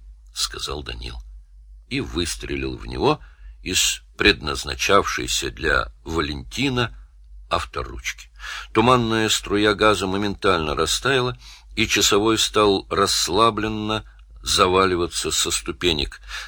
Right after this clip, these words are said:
Данил, задержав дыхание, подхватил его, бережно уложил рядом с крыльцом и надел на шею ремень автомата.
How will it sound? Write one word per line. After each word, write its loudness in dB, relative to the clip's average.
Данил, 4
задержав 0
дыхание, 0
подхватил 0
его, 0
бережно 4
уложил 2
рядом 2
с 0
крыльцом 0
и -2
надел 2
на -6
шею -4
ремень -8
автомата. -10